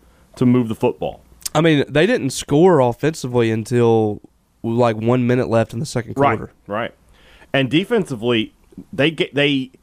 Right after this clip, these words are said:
Speaker 1: I hate to Kellenberger it, but North Carolina State had some opportunities for big plays, I guess is what, what I would say.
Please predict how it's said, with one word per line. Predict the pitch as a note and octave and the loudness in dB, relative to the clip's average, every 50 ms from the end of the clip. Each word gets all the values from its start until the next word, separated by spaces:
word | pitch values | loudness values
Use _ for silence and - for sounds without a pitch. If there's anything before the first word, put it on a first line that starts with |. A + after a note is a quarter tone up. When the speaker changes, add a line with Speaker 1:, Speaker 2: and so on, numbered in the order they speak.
| _ _ _ _ _ _ _ _ _ _ _ _ - - - | _ _ _ _ _ _ _ _ _ _ _ _ -12 -8 -6
Speaker 1:
I | A#2 | -2
hate | G#2+ D3+ C#3+ - | 0 0 -2 -2
to | G#2+ | -6
Kellenberger | - - - D#3 D3 C3+ A2+ G#2+ F#2 G2 F#2 F2 E2 F2 E2+ E2+ | -10 -4 -2 -2 0 0 -2 -2 -2 -4 -6 -6 -8 -10 -10 -10
it, | F2 - F#2 F#2 | -12 -12 -10 -8
but | G#2+ G#2 G2 - _ _ _ _ _ _ | -6 -6 -6 -8 _ _ _ _ _ _
North | - C#3 E3+ F#3 - | -2 0 0 0 0
Carolina | - F3 E3+ D#3+ C#3+ B2 | 0 0 0 0 -2 -2
State | - - E3+ E3 C#3+ | -2 -2 -2 -2 -2
had | - - D3+ D#3+ E3 D#3 | -2 -2 0 0 0 -2
some | - - C#3 C3 | -4 -6 -6 -4
opportunities | C3 C3 - - A2+ - - D3+ D3 C3+ A#2+ G2 G2+ F2 - | -4 -4 -4 -6 -6 -2 0 2 2 2 2 0 -2 -6 -8
for | - - F2+ | -10 -10 -8
big | D2+ G#2+ F#2+ D#2 - | -6 -6 -6 -6 -6
plays, | - F#2+ D#2 D2+ - - | -6 -6 -4 -4 -6 -6
I | F2+ | -6
guess | F2 F2 - | -6 -6 -6
is | F2+ E2+ | -6 -6
what, | F2 F#2+ - | -4 -2 0
what | F2 F2 | 0 0
I | F2 | -2
would | D#2 D#2 - | -4 -6 -8
say. | - - D#2 D2 - | -6 -6 -6 -6 -8